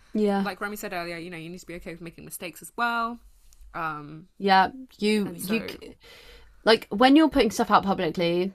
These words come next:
Speaker 1: you know, you, you also can't get too caught up in the perfectionistic side of stuff, especially when you don't have any kind of team backing you. There's no one,
Speaker 2: Mm-hmm.
Speaker 1: like,
Speaker 2: Yeah.
Speaker 1: like, there's no one helping us plan these podcasts, edit these podcasts, do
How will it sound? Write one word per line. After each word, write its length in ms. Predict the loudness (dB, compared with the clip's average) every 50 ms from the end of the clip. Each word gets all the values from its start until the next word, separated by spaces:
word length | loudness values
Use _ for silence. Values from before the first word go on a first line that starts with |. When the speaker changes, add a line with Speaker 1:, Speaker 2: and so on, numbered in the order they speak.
| _ _
Speaker 1:
you 120 | 0 2
know, 140 | 2 2 2
you, 600 | 2 0 -2 -2 -2 -2 -2 -2 -2 -2 -4 -6 -12 _ _ _ _ _ _ _ _
you 160 | -6 -4 -2
also 240 | -2 -2 -2 -2 -2
can't 240 | 0 2 2 2 2
get 140 | 0 -6 -6
too 160 | -4 -4 -4
caught 200 | -4 -4 0 2
up 220 | 2 2 2 0
in 120 | -2 -4 -2
the 80 | -2
perfectionistic 720 | -4 -4 -4 -4 -4 -4 -4 -4 -4 -4 -4 -4 -4 -4 -2
side 240 | 0 0 0 0 0
of 80 | -2
stuff, 200 | -2 -2 -2 -2 -2
especially 480 | -6 -2 0 2 0 2 0 -4 -4 2
when 240 | 2 4 4 4
you 100 | 4 2
don't 220 | 2 2 2 2 2
have 320 | -2 -2 -2 -2 -2 -2 -4
any 240 | -2 0 0 0
kind 240 | 0 0 -2 -2 -2
of 160 | -2 -4 -6
team 420 | -8 -10 -6 -4 -2 0 0 0 2
backing 380 | 2 2 2 2 -2 -4 -4
you. 220 | -2 -2 -2 -2 -2
There's 180 | -2 -2 -2
no 160 | -2 -2 0 0
one, 240 | 2 2 2 2
Speaker 2:
Mm-hmm. 360 | 2 0 0 -2 -4 -8 -12 -16 -18 -12 0
Speaker 1:
like, 320 | 6 8 10 10 10 8 2
Speaker 2:
Yeah. 160 | -2 4 8
Speaker 1:
like, 100 | 8 10
there's 160 | 10 10 8
no 260 | 10 12 12 12 12
one 200 | 10 8 6 6
helping 360 | 8 6 6 6 6 4 0
us 80 | -2 -2
plan 260 | 0 4 4 4 6
these 140 | 4 2 0
podcasts, 520 | 0 0 0 0 0 0 0 2 0 0 0
edit 220 | 0 -2 0 -2
these 100 | -6 -6
podcasts, 500 | -4 -4 -6 -2 -2 -2 0 0 -2 -4
do 220 | -2 -2 -2 -2